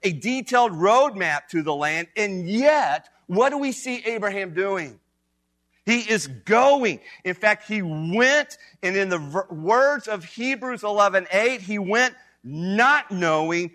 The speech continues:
where he was going. He just knew that God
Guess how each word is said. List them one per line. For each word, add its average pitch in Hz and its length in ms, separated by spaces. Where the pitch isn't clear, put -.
where 202 520
he 165 220
was 143 220
going. 98 320
He 247 160
just 196 260
knew 254 400
that 185 180
God 220 280